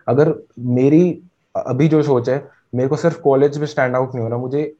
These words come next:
अपना को रिप्रेजेंट करना है कि मैं कहीं स्टैंड आउट करता हूँ, तो वो वाली सोच हमेशा वर्क करती है कि हाँ,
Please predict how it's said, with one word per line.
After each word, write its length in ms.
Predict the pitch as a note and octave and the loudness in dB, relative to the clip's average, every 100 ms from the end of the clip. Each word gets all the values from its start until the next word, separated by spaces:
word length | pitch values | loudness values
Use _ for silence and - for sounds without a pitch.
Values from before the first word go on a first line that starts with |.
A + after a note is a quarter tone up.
| _ B2 | _ -10
अपना 300 | A#2+ C#3+ D3 | -6 -2 2
को 100 | D#3 | 2
रिप्रेजेंट 400 | C3+ C3+ C#3 C3 | 2 0 -2 -2
करना 160 | B2 | -2
है 60 | B2 | -2
कि 80 | C#3+ | -4
मैं 180 | C3 | -4
कहीं 120 | A#2+ C#3 | -2 -4
स्टैंड 260 | C3+ A#2+ | -2 -2
आउट 140 | A#2 A2 | -2 -2
करता 180 | A2 | -4
हूँ, 80 | B2 | 0
तो 80 | C3+ | 0
वो 200 | A#2 C#3 | 2 4
वाली 160 | D#3 D#3+ | 4 2
सोच 360 | D3+ D3 D3+ _ _ | 0 -2 -4 _ _
हमेशा 300 | C3+ C#3+ C#3+ | -6 -4 -2
वर्क 160 | C#3 C3 | -2 -2
करती 240 | B2+ A2 A2+ | -4 -4 -6
है 60 | |
कि 100 | B2 | -8
हाँ, 240 | C3+ C#3+ | -8 -10